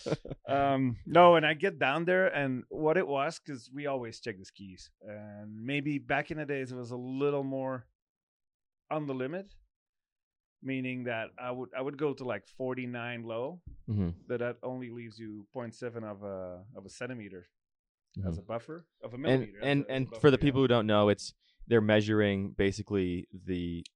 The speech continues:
Speaker 2: distance from the base of the ski to where you click into the binding. So
Speaker 1: Yeah,
Speaker 2: the
Speaker 1: the highest,
Speaker 2: height
Speaker 1: the highest point
Speaker 2: that
Speaker 1: of the
Speaker 2: your
Speaker 1: binding.
Speaker 2: boot is off the snow.
Speaker 1: Yeah, yeah,
Speaker 2: Yeah.
Speaker 1: yeah, yeah. So, um, yeah, it turned out that, um, it was an older pair of bindings, and the thread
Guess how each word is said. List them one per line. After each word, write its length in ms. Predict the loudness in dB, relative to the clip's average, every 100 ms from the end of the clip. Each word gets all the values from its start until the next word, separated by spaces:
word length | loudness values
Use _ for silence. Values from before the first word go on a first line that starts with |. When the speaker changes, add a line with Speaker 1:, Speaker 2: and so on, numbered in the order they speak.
| _ 0
Speaker 2:
distance 480 | 0 0 -6 -6
from 400 | -6 -2 -2 -2 -6
the 80 |
base 380 | -2 2 2 -2
of 80 | -6
the 100 | -6
ski 500 | -8 -8 -6 -6 -8 _ _ -6
to 140 | -6
where 420 | 0 2 4 2
you 140 | 0 -6
click 320 | -4 -4 -2
into 180 | -6 -6
the 80 | -10
binding. 440 | -8 -8 -12 -10
So 80 | -6
Speaker 1:
Yeah, 60 |
Speaker 2:
the 100 | -6
Speaker 1:
the 60 | -4
highest, 200 | -2 2
Speaker 2:
height 200 | 4 2
Speaker 1:
the 60 | 0
highest 420 | -6 -8 -10 -12
point 160 | -6 0
Speaker 2:
that 120 | 0
Speaker 1:
of 20 |
the 40 | 0
Speaker 2:
your 80 | -4
Speaker 1:
binding. 140 | -2
Speaker 2:
boot 220 | -2 -2 -2
is 100 | -6
off 180 | -6
the 60 | -10
snow. 180 | -12 -10
Speaker 1:
Yeah, 120 | -10 -10
yeah, 100 | -8
Speaker 2:
Yeah. 140 | -6 -6
Speaker 1:
yeah, 60 | -8 _ _ -20
yeah. 60 | -18 -18 -20 _ _ _ _ _ _
So, 440 | -8 -2 -2 0
um, 580 | -2 -2 -4 -6 -10 -14 _ -8
yeah, 180 | 0 0
it 220 | 0 -4
turned 320 | -2 -2 -2 -4
out 320 | -4 -6 -6
that, 200 | -6 -6
um, 340 | -6 -8 -12 -20 -16
it 100 | -14
was 220 | -12 -12
an 100 | -10 -6
older 280 | -6 -6 -8
pair 240 | -6 -6
of 100 | -6
bindings, 560 | -8 -8 -8 -12 -16 _ _ _ _ _ _ _ _ -10
and 420 | -8 -8 -10 -10
the 100 | -12
thread 360 | -14 -10 -10